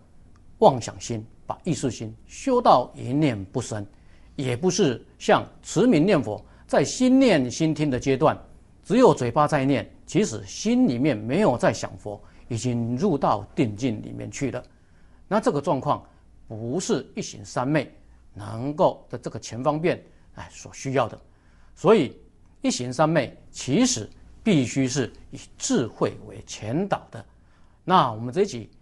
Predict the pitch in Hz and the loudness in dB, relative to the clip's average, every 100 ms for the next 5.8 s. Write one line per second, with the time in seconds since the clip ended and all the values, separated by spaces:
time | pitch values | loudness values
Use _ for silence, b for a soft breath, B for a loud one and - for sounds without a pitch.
0 | - - 170 151 156 139 110 117 147 208 | -20 -6 -4 -4 -2 -2 -4 -8 -4 0
1 | 190 135 107 165 175 101 b b b - | 2 0 0 -2 -2 -6 b b b -6
2 | 262 - 220 117 - - 220 240 262 139 | -6 -6 -10 -10 -10 -2 -2 0 -2 -2
3 | - - - - 127 107 110 104 98 107 | -10 -20 -20 -12 -12 -10 -14 -14 -14 -14
4 | - 190 180 113 - 104 117 127 - b | -4 -4 -2 -8 -14 -12 -8 -8 -8 b
5 | b b 127 160 156 143 156 151 | b b -12 -6 -4 -2 -2 -4